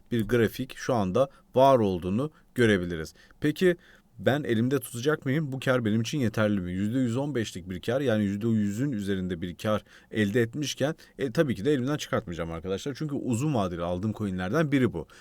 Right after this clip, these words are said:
Kısa vadeli aldığım coinlerden biri değil. Gerekirse eski yerine gelsin, benim için önemli olmayacak. Yani elimde sürekli tutacağım coinlerden biri.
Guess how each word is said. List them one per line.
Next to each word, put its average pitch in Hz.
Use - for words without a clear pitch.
Kısa 156
vadeli 98
aldığım 92
coinlerden 101
biri 120
değil. 90
Gerekirse 151
eski 127
yerine 107
gelsin, 131
benim 123
için 135
önemli 110
olmayacak. 85
Yani 98
elimde 123
sürekli 117
tutacağım 117
coinlerden 104
biri. 85